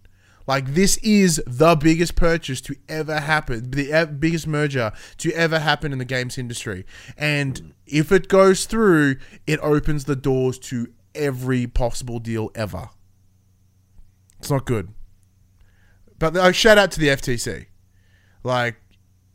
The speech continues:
Speaker 1: once again, as, as much as I'm sick of hearing this go on and on and on, you know, and, but there, there are some things here, right? Some key words, and th-, now this is gonna me being hundred percent subjective, right?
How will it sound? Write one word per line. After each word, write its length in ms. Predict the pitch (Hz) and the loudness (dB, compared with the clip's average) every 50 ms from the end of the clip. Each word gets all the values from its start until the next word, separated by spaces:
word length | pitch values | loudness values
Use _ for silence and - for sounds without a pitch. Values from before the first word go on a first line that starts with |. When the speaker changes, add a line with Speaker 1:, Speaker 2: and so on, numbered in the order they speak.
| _ _ - | _ _ -2
Speaker 1:
once 280 | 147 170 190 185 - 208 | 2 2 4 4 4 2
again, 160 | 175 147 143 | 2 2 2
as, 180 | 147 - - | 0 -4 -4
as 180 | - 170 160 139 | -4 -4 -2 0
much 220 | 180 196 220 - | 0 -2 -2 -2
as 80 | 233 214 | -2 -2
I'm 100 | 220 208 | -2 -2
sick 220 | - - 208 196 | -2 -4 -2 -2
of 60 | 202 185 | 0 0
hearing 240 | 190 180 180 180 | 2 2 2 0
this 100 | 180 175 | -2 -2
go 220 | - - 175 160 156 | 0 0 0 0 0
on 120 | 151 160 | 0 -2
and 80 | 170 165 | -2 -2
on 140 | 160 160 170 | -2 -2 -2
and 120 | 175 175 | 0 0
on, 260 | 151 120 117 120 127 - - - - _ - - _ _ _ _ _ _ _ _ _ _ _ _ _ _ _ _ - - - | 0 -2 -2 -4 -6 -8 -10 -12 -14 _ -20 -20 _ _ _ _ _ _ _ _ _ _ _ _ _ _ _ _ -20 -12 -8
you 100 | 131 127 | -6 -4
know, 120 | 123 117 | -4 -4
and, 360 | 120 123 135 135 131 127 117 - _ _ _ _ _ _ _ _ - - - - - - - - | -2 -2 -2 -2 -2 -6 -8 -12 _ _ _ _ _ _ _ _ -20 -20 -20 -20 -20 -20 -8 0
but 200 | - 196 202 202 | 2 2 4 6
there, 100 | 208 214 | 4 4
there 160 | 202 208 214 | 6 6 6
are 60 | 220 208 | 4 4
some 180 | - 214 208 | 2 0 0
things 300 | - 214 196 170 151 - | 2 2 2 2 0 -2
here, 180 | - 113 98 98 | -4 -6 -6 -6
right? 240 | 107 117 127 156 - _ _ - - | -6 -6 -6 -8 -10 _ _ -18 -10
Some 180 | - 170 160 | -6 -6 -4
key 180 | - - 208 208 | -2 -2 -2 0
words, 380 | 190 156 147 143 143 143 135 | 0 0 0 2 0 0 -2
and 140 | 139 131 135 | -4 -6 -6
th-, 100 | 135 123 | -6 -4
now 120 | 139 147 143 | -4 -4 -4
this 140 | 143 - | -4 -4
is 80 | 147 135 | -8 -6
gonna 180 | - 131 127 123 | -6 -6 -6 -4
me 120 | 123 117 | -6 -6
being 240 | 110 117 113 113 104 | -4 -4 -6 -6 -8
hundred 300 | - - 139 135 127 117 | -8 -6 -4 -4 -4 -4
percent 300 | 117 107 - 123 107 95 | -6 -6 -8 -8 -10 -10
subjective, 600 | - 107 104 104 104 90 - - 76 69 - 101 | -12 -12 -10 -8 -10 -10 -10 -14 -18 -18 -14 -12
right? 220 | 95 104 117 - | -10 -10 -10 -12